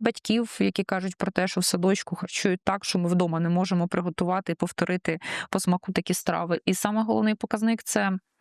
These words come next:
коли діти від цього отримують задоволення. Коли ти заходиш, а тарілки чи-, чисті, і діти їдять задоволення, ну, означає, що робота була зроблена правильно.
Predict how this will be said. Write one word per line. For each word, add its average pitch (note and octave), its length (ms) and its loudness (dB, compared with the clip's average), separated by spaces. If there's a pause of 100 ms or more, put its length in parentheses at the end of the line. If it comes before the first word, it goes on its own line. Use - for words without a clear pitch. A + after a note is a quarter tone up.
(320)
коли A#3 200 2
діти G#3 260 -2
від E3+ 120 -2
цього F3+ 200 0
отримують E3 380 0
задоволення. D#3+ 580 0
Коли F#3+ 340 2
ти F#3 140 0
заходиш, F#3 580 0
а F3+ 340 -2
тарілки F#3+ 420 -2
чи-, - 240 0 (100)
чисті, G#3 540 0
і F3+ 100 0
діти F#3 360 -2 (360)
їдять F3+ 380 0
задоволення, G3+ 600 0
ну, G#3 400 2
означає, F#3 560 2
що F3 360 0
робота F3 340 -2
була D#3 200 -2
зроблена D#3+ 400 -2
правильно. F3+ 420 -4